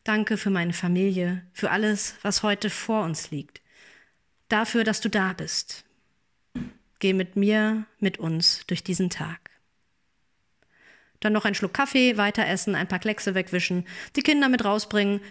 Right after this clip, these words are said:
Tschüss, bis später, viel Spaß und der Tag geht weiter. Es gibt sie, diese kleinen privaten Rituale. Ich denke, jeder hat sie. Bewusst oder unbewusst haben sie einen Platz im Leben gefunden.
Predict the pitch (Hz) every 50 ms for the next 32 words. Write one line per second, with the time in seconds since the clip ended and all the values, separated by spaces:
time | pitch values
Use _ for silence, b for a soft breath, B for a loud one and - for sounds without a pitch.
0 | B B - - 240 226 - - - 196 - - - - 196 196 196 - 190 185
1 | - 180 170 - - - - 233 240 247 254 - - 254 208 - 220 214 - -
2 | 165 156 - - 196 - - 147 143 151 - - 165 165 170 _ _ _ _ _
3 | _ _ _ _ _ _ B B B B B B 226 - - 269 262 - 220 196
4 | 170 175 170 - - 190 185 190 202 196 - - 175 175 170 165 185 - 185 170
5 | 175 175 175 - - 165 170 175 170 165 156 104 - - 180 - 208 214 220 233
6 | 214 214 226 226 214 175 214 220 - - - 156 139 147 B B B B - 196
7 | 180 220 254 247 - - 190 175 156 139 196 220 220 214 202 196 196 196 190 -
8 | - b b b b b - 190 185 185 180 110 156 180 175 - 170 165 - -
9 | - - 190 170 160 156 151 160 165 175 - - 160 151 147 - - 151 156